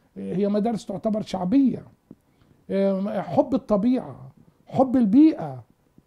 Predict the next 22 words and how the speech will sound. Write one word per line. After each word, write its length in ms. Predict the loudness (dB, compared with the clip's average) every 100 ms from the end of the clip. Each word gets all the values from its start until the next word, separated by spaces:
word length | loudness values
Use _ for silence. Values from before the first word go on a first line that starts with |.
| _
زي 440 | -2 4 4 4 0
كمان 420 | -4 -4 -4 -4
منشور 380 | -6 -6 -4 -2
البابا 640 | -2 0 0 2 -2 -4 _ _ -12
اللي 220 | -4 -2
هو، 280 | 0 0 0 -2 -6 -12 -14 -16 -18 _ _ _ _
آه، 460 | -6 -4 -4 -6 -4
نشره 580 | -2 -2 -2 -2 -2 -4
مؤخرًا، 800 | -8 -8 -6 -4 0 0 -2 -12 _ _ _ _ _ _ -6
آه، 160 | -6
كن 200 | 0 0
مسبحًا، 800 | 2 0 -2 -4 -4 -4 -6 -6 -10 _ _ _ -6
اللي 160 | -4
هو 360 | -2 0 0 -2
الحفاظ 560 | -6 -8 -4 0 0 -2
على 220 | -4 -4
البيئة 400 | -6 -2 -2 -2
والتعامل 680 | -4 -4 -8 -4 -4 -2 -4
مع 180 | -4 -8
البيئة 520 | -2 -2 -2 -4 -6 _ _ -4
بطريقة 880 | -2 0 0 2 0 0 -2 -2
جيدة. 460 | -4 -4 -4 -6